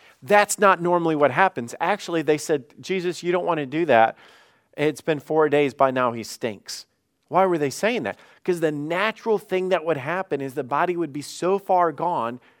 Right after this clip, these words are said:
that it would decay and there's nothing you could do about it. But the thing is, God was saying there's certain things that God does that don't logically add up. Goes beyond our understanding. So this,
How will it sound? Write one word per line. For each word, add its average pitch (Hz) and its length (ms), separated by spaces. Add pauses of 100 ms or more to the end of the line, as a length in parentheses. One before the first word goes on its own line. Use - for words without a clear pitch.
(180)
that 165 160
it 180 80
would 170 160
decay 160 560
and 156 120
there's 151 160
nothing 156 260
you 143 100
could 131 160
do 185 180
about 98 320
it. - 220 (1120)
But 160 140
the 156 100
thing 214 340
is, 131 180
God 160 260
was 151 140
saying 170 320
there's 185 200
certain 196 280
things 185 320
that 123 200
God 160 360
does 175 520 (920)
that 147 160
don't 165 260
logically 143 920 (140)
add 113 320 (180)
up. 139 340 (840)
Goes 190 260
beyond 170 840
our 139 220
understanding. 127 600
So - 160
this, 180 260